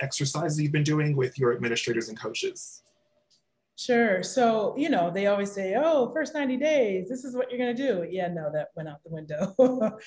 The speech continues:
Speaker 2: Um, 'cause on my first day, or no, actually it was my third day, right? I had to tell my department that students weren't coming back this semester and we weren't playing. So, you know, "Hi, I'm Miriam. Uh, we're not coming back this semester." Um,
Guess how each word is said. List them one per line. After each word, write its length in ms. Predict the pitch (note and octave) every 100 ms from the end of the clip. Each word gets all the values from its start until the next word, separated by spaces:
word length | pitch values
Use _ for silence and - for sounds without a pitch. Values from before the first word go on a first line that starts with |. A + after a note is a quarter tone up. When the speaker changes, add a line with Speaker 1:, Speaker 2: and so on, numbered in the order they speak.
| - - -
Speaker 2:
Um, 580 | B3+ B3+ A#3 G#3+ G#3 - -
'cause 120 | D4+
on 180 | D4 C4+
my 140 | C4+ B3+
first 320 | C#4 B3 G#3
day, 480 | E4 D4 A3+ G#3+ -
or 100 | A#3+
no, 220 | B3+ E3
actually 220 | A3 A#3+
it 60 | G3+
was 40 |
my 140 | G3 F3 E4
third 280 | G4+ E4+
day, 440 | F#3+ E3 D3 D3 D3+
right? 220 | G3 G#3 -
I 240 | A3 A3+
had 180 | A3+ A3
to 40 | G3+
tell 200 | G3+ G3+
my 120 | F3+
department 540 | F3 - G3+ E3+ E3
that 260 | F3 E3+ E3 - _ - F#3+
students 420 | F#3+ - A3 G#3+ G3
weren't 180 | F#3
coming 240 | F#3+ F#3+ E3
back 320 | F3+ G#3 A3
this 160 | B3 B3
semester 380 | B3+ A#3+ B3+
and 80 | G#3+
we 80 | F#3+
weren't 240 | F3 -
playing. 320 | - D#3+ C#3 -
So, 440 | - G3 E3 D#3 - - _ -
you 100 | C#4
know, 360 | G#3 F#3 - - - - -
"Hi, 380 | C#4 C4+ A#3+ A#3+ A#3
I'm 140 | B3+
Miriam. 420 | B3+ B3 A#3+ A#3+
Uh, 400 | A3+ A#3 A#3+ A#3 A#3
we're 80 | C4
not 180 | B3+
coming 180 | C4 C4
back 200 | B3+ B3+
this 100 | A#3+
semester." 420 | A#3 A3 A3 A3 - - _
Um, 640 | G#3 A3+ G#3+ F#3+ F3+ E3+